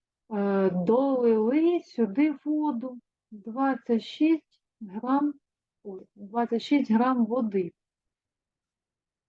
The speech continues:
Для того, щоб нам дізнатись масову частку, нам треба масу натрію аш поділити на масу всього розчину.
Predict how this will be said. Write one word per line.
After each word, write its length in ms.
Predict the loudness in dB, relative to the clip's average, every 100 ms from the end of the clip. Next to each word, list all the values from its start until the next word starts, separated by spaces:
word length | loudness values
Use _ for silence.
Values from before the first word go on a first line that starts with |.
| _ _ _ _ _ _ _ _ _ _ _ _ _ _ _ _ _ -4
Для 160 | -2
того, 400 | 0 0 2 0
щоб 220 | 0 0
нам 300 | 2 2 2
дізнатись 560 | 2 2 2 2 -2 -6
масову 500 | -2 -2 -2 -4 -4
частку, 480 | -2 0 0 -2 0
нам 200 | 2 2
треба 340 | 2 0 0
масу 640 | 0 2 2 0 -2 -8
натрію 480 | -4 -4 -2 0 0
аш 240 | 0 -2 -6
поділити 500 | -6 -2 0 0 -2
на 140 | 0
масу 400 | 2 2 0 -6
всього 500 | -8 0 0 0 -2
розчину. 580 | 0 -2 -4 -8 -8